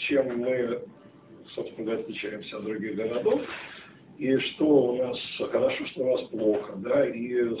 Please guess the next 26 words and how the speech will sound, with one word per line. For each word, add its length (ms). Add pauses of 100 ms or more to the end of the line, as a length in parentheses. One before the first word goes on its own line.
(100)
смотреть 440
на 200
эти 200
вещи 640 (260)
новыми 380
глазами. 600 (720)
И 200 (320)
вот 260
в 60
отличие 540
от 260
какого-то 800
отстранённого 1000 (1000)
научного 580
описания, 680 (220)
ну, 180
например, 440
вот 160 (160)
в 40
рамках 500
вот 220
этой 200
же 140
самой 340
работы 480 (320)
по 260